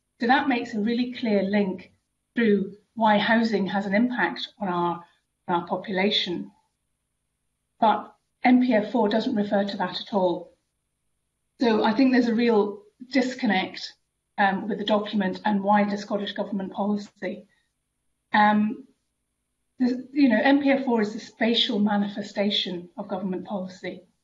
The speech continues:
It should be showing us in physical form how government policy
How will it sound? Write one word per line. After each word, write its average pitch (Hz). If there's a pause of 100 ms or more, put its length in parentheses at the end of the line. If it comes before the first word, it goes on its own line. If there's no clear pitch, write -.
(140)
It -
should -
be 202
showing 240
us - (260)
in 202
physical 262
form 175 (220)
how 196
government 190
policy 180